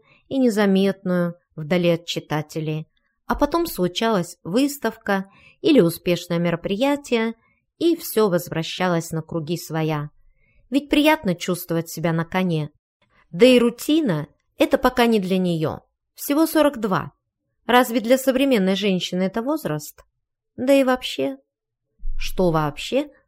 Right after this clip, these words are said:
Алла додумать не успела. На другой конец скамьи опустился импозантный старик в дорогом сером пальто. Его трость, увенчанная головой дракона – белоснежные манжеты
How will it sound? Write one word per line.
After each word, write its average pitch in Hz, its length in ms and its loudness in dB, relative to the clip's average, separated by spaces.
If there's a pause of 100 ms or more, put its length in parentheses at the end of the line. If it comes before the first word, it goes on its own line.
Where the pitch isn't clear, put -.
(360)
Алла 180 360 2
додумать 180 520 -2
не 202 120 -2
успела. 156 640 -6 (640)
На 196 160 0
другой 208 320 2
конец 180 420 -2
скамьи 180 580 -4 (400)
опустился 247 720 -2 (160)
импозантный 196 920 -2
старик 214 600 -4
в 156 60 -14
дорогом 160 480 -2
сером 170 460 -6
пальто. - 560 -8 (720)
Его 180 260 2
трость, 247 640 -4 (320)
увенчанная 175 800 -2
головой 180 400 0
дракона – 160 640 -4 (540)
белоснежные 208 760 4
манжеты 180 840 -2